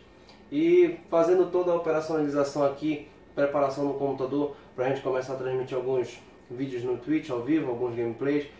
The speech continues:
A gente vai fazer o gameplay do Star Wars Battlefront a partir do dia, dia dez de outubro, às vinte e duas horas. A gente vai começar a fazer esse, esse streaming no Twitch do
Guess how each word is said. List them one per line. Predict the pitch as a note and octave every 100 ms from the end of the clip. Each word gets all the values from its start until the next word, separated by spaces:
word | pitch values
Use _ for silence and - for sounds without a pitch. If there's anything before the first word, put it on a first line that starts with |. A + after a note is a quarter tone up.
| - -
A | A#2
gente | A#2
vai | A#2+
fazer | A#2+ A#2
o | A#2
gameplay | A#2 A2+ A#2+ A#2
do | A#2 A2+
Star | A2 A#2
Wars | A#2 A#2
Battlefront | A2+ A#2 A2+ - C#3 C#3+ - - - - -
a |
partir | - A#2+ A#2 C3
do | B2
dia, | A#2 A#2+ B2 A#2+ A#2 A2+ - B2
dia | A#2+ C#3
dez | C#3+ D#3
de | D3
outubro, | C#3 C#3 D#3 D#3+ D#3+ D#3
às | C#3 A#2+
vinte | A#2+ C#3
e | C#3+
duas | C3+ A#2+
horas. | B2+ C3+ D3 - - - - - -
A |
gente | B2+ C3
vai | C3+
começar | C#3 C#3+
a | C#3
fazer | C#3+ B2+ C3+
esse, | C#3 C#3+ C#3 C3+ - - C3+
esse | B2+
streaming | C#3 - D3 C#3+
no | C3+ C3+
Twitch | C3 C3+ C#3 - -
do | A#2+ C#3 D3+ D#3